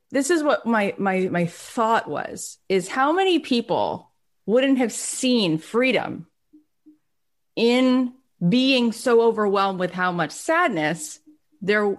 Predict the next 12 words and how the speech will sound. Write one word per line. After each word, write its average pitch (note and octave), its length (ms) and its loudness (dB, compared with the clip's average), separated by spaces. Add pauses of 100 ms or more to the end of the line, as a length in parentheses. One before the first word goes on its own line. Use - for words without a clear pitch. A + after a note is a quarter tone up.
there G3 220 0
was F3+ 760 0 (520)
to G3+ 180 -2
focus B3 520 -2
on F3 200 -2
if F3 200 -6
you E3+ 100 2
wanted E3 400 -2
to, D3 320 -2 (320)
right? F3 360 -4 (760)
And G#3 320 2
yet, G#3 400 0